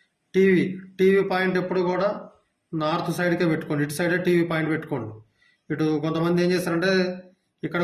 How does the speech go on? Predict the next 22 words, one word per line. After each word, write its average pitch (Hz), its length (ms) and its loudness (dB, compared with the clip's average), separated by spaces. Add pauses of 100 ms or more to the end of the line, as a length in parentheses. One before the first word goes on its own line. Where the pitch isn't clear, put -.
కూర్చొని 185 440 0 (840)
దక్షిణానికి 165 540 0
చూస్తారు, 156 320 -2
అది 139 180 -4
తప్పు. 151 240 0 (2500)
మనం 190 180 2 (680)
తూర్పుకి 202 400 0
కానీ 202 180 2
ఉత్తరానికి 190 380 0
కూర్చొని 196 340 0 (340)
టీవీ 190 240 4
చూసేటట్టే 185 420 0
చూసుకోండి. 160 400 0 (760)
ఇంకా 170 120 -4
అట్లానే 196 360 0
పోతే 190 200 2 (100)
మీకు 180 180 0 (840)
ఇది 190 100 0 (100)
టోటల్గా 202 380 2 (100)
వచ్చేసి 196 400 -2
మీకు 208 220 0 (3250)
ఇరవై 156 340 0